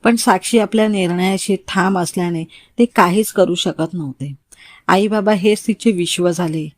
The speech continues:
त्यांना खुश ठेवणे हा तिचा मुख्य उद्देश झाला. अशीच नऊ वर्ष उलटली आणि दहाव्या वर्षाच्या एके दिवशी घराच्या पत्त्यावर एक पत्र आले. आईने साक्षीचे नाव पाहून न खोलता पत्र साक्षीच्या हातात ठेवले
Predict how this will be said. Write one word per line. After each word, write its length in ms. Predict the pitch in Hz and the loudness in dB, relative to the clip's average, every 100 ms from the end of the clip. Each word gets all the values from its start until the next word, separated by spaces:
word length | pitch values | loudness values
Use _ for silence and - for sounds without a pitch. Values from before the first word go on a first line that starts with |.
| _ - _ | _ -20 _
त्यांना 240 | 202 214 240 - | 0 2 0 2
खुश 260 | 240 240 - | 0 2 2
ठेवणे 260 | 226 214 | 2 2
हा 180 | 202 202 | 0 -2
तिचा 340 | 190 202 226 | -4 -6 -2
मुख्य 360 | 202 185 - 220 | -2 -4 -4 -2
उद्देश 380 | 196 165 170 160 | 0 0 0 0
झाला. 240 | 160 143 143 _ - - _ | -4 -6 -12 _ -20 -20 _
अशीच 300 | - 208 254 240 | 0 2 0 0
नऊ 260 | 202 208 | 0 0
वर्ष 320 | 202 180 - | 0 0 0
उलटली 540 | 202 175 156 156 151 139 _ _ | 0 0 -2 -6 -10 -12 _ _
आणि 240 | - 185 214 | -2 0 2
दहाव्या 420 | 180 170 170 190 | 2 0 0 0
वर्षाच्या 560 | 185 160 190 175 180 170 - - - - | 0 -2 -4 -2 -2 -4 -10 -20 -12 -4
एके 300 | 175 - 208 | 2 2 2
दिवशी 380 | 220 214 226 | 0 0 -2
घराच्या 420 | 185 175 170 175 214 | 0 0 0 0 0
पत्त्यावर 420 | 175 - 180 175 | 0 2 0 2
एक 180 | 202 - | -2 2
पत्र 260 | 175 - 160 | 0 0 -4
आले. 260 | 151 120 131 _ _ _ _ _ _ | -2 -6 -10 _ _ _ _ _ _
आईने 360 | 185 202 226 233 | 0 2 0 0
साक्षीचे 540 | - 175 - 202 220 | -2 -2 -2 -2 0
नाव 240 | 202 175 | 0 -2
पाहून 460 | 180 180 156 185 180 | 0 0 0 -4 -2
न 120 | 190 220 | -2 -2
खोलता 480 | - 175 160 160 151 - _ - _ | 2 0 0 -4 -6 -12 _ -20 _
पत्र 300 | 208 - 220 | 2 4 0
साक्षीच्या 540 | 214 170 - 202 185 | 2 0 2 0 2
हातात 240 | 190 - 175 - | -2 0 -2 0
ठेवले 300 | 180 147 151 | -2 -2 -6